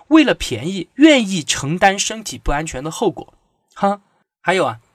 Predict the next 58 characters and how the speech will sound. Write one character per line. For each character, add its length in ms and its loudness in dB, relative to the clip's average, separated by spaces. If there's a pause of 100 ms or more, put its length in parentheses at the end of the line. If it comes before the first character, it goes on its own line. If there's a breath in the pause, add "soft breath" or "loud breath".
(100)
面 220 0
对 160 0
生 260 0
死 240 0
离 240 -4
别 240 -2
这 140 -4
么 80 -4
重 180 -4
要 100 0
的 80 -8
事 180 -4
情 140 -10
的 80 -10
时 120 -8
候， 260 -12
刚 240 2
需 400 -2
也 160 -6
一 120 -12
样 200 -2
不 140 -6
成 200 -8
立。 200 -12 (500 loud breath)
人 180 0
在 140 4
死 180 2
前 180 -4
几 140 -2
个 80 -8
月 140 0
的 60 -6
时 140 -6
候， 120 -6
往 200 -2
往 160 -2
是 140 -2
要 80 -2
花 220 0
掉 140 -2
巨 300 -2
额 180 0
的 100 -4
医 120 -10
疗 140 -2
费 200 -8
用 160 -12
的， 140 -20 (280)
因 120 -2
为 100 2
啊， 100 -4
生 240 0
命 180 -2
是 120 -4
最 140 -4
宝 220 -6
贵 180 -8
的。 140 -18